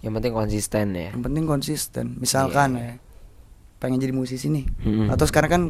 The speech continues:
Speaker 2: as a content creator lah ya.
Speaker 1: Mm-mm.
Speaker 2: Gue, lu gitu kan content creator.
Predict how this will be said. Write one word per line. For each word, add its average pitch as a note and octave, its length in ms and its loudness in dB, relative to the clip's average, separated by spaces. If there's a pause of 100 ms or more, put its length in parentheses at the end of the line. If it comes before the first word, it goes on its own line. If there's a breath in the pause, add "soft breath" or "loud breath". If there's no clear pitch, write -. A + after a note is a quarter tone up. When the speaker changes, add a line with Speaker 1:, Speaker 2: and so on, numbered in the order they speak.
(460)
Speaker 2:
as C#3 180 2
a C#3+ 80 0
content C#3+ 240 2
creator C#3 320 0
lah F3+ 140 6
ya. C3+ 160 4 (220)
Speaker 1:
Mm-mm. A#2 240 4
Speaker 2:
Gue, B2+ 220 8 (120)
lu C3+ 440 4
gitu B2+ 140 -2
kan C3 120 -4
content C3 180 0
creator. B2 280 -10